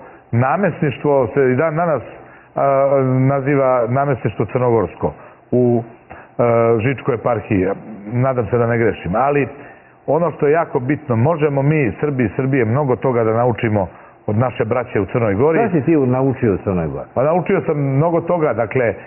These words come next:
Speaker 1: ima tako divnih vrlina kod tih ljudi. Nije to baš, a, taj stereotip koji je negde bio da su oni lenji, da su oni, ne znam, ovakvi. Dakle, ima mnogo dobrog i čestitog sveta. Idući juče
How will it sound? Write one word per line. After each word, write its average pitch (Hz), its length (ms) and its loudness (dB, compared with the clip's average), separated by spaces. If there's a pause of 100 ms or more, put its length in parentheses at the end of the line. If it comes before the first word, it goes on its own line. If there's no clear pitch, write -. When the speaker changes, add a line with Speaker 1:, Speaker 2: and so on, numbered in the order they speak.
(200)
Speaker 1:
ima 143 220 0 (320)
tako 165 340 -2
divnih 147 520 0
vrlina 131 440 0
kod 107 180 -2
tih 104 140 -2 (120)
ljudi. 107 220 0
Nije 147 220 0
to 156 220 0
baš, 139 200 0 (540)
a, 123 340 2
taj 151 300 -2
stereotip 151 520 0 (120)
koji 120 420 2 (360)
je 127 180 0
negde 123 300 0
bio 120 240 2
da 113 100 2
su - 160 -2
oni 120 160 2
lenji, 120 520 0
da 110 120 0
su - 180 -2
oni, 120 280 0 (300)
ne 123 140 2
znam, 117 160 -2
ovakvi. 117 280 0
Dakle, 110 220 0
ima 123 140 0
mnogo 147 320 2
dobrog 135 360 0
i 117 60 0
čestitog 120 520 -4
sveta. 127 440 0
Idući 143 400 0
juče 143 400 0